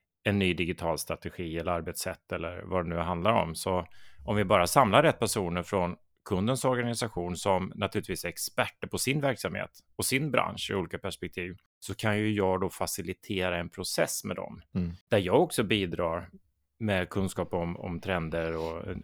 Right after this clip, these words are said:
Speaker 1: nya möjligheter och erfarenhet från andra projekt och sådär. Men resultatet blir ju så otroligt mycket bättre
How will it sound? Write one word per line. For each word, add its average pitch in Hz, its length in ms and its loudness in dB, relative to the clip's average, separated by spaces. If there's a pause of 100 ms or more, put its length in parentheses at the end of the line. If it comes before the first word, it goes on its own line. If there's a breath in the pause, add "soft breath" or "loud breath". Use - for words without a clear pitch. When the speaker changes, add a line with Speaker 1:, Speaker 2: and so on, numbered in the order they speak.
Speaker 1:
nya 98 260 0
möjligheter 90 640 -2
och 92 100 0
erfarenhet 87 400 -2
från 92 120 -4
andra 85 220 -2
projekt 92 400 -4
och 98 80 -4
sådär. 82 260 2
Men 98 240 2 (600)
resultatet 123 880 0
blir 98 100 -6
ju 85 120 -8
så - 120 -10
otroligt 107 520 -6
mycket 95 260 -6
bättre 87 440 -2